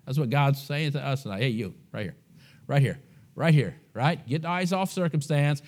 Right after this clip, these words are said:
Quit your whining. Quit complaining. "Why is this befalling?" Quit blaming God. Just right here. Right here, son.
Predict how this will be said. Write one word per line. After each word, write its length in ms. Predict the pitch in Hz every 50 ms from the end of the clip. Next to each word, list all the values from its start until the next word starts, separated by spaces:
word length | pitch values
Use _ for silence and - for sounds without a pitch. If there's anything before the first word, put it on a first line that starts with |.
| - - - - _
Quit 340 | - 143 156 196 190 - -
your 160 | 226 220 226
whining. 640 | 208 196 196 196 196 190 190 185 180 180 180 180 175 - - - - _ _
Quit 420 | - 139 151 196 226 190 - -
complaining. 640 | - 220 208 - - 185 180 185 185 185 185 170 147
"Why 280 | 147 180 196 202 214
is 120 | 220 208 185
this 140 | 208 202 202
befalling?" 400 | 233 190 - 175 175 180 185 160
Quit 260 | - 190 214 175 190
blaming 320 | 185 180 185 196 202 190
God. 300 | 160 156 156 160 156 147
Just 240 | 139 143 139 - - - _ _ _ -
right 200 | 127 139 147 143
here. 320 | 147 147 143 123 95 - - - - _ - _ _ _ _ _ _ _ - - - - - -
Right 220 | 123 151 170 165
here, 240 | 165 180 175 151 135
son. 560 | 127 - 135 131 131 139 135 135 135 135 -